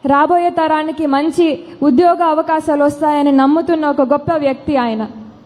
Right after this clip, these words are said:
అది ఒక లీడర్కు ఉండే క్వాలిటీ. ఇంకా మన యువ నాయకులు రా-, నారా లోకేష్ గారి గురించి తీసుకుంటే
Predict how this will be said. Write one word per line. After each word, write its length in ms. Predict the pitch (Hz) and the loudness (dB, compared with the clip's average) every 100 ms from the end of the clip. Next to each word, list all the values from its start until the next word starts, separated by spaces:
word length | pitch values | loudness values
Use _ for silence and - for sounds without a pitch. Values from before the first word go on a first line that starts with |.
| - | -2
అది 220 | 277 302 339 | 0 0 -2
ఒక 180 | 330 | 0
లీడర్కు 460 | 311 311 320 311 302 | 2 2 2 2 0
ఉండే 160 | 277 254 | 0 0
క్వాలిటీ. 500 | 262 247 247 247 - - - - - _ _ 294 | 2 2 0 -2 -10 -14 -20 -20 -20 _ _ -8
ఇంకా 300 | 285 277 294 294 294 - - - - _ - - _ 285 | -2 -2 -4 -12 -20 -20 -20 -20 -20 _ -20 -20 _ -2
మన 160 | 277 | 0
యువ 240 | 277 302 339 | 2 2 2
నాయకులు 460 | 339 330 320 320 | 0 -2 0 0
రా-, 200 | 302 277 - - - - - 247 | 2 0 -4 -18 -20 -20 -18 -2
నారా 360 | 269 277 311 | 2 2 2
లోకేష్ 440 | 311 302 320 339 311 | 2 2 0 -4 -2
గారి 200 | 311 277 | 0 2
గురించి 280 | 285 285 294 | 0 -2 -4
తీసుకుంటే 760 | 294 294 302 277 262 - | -6 -2 -2 0 -2 -4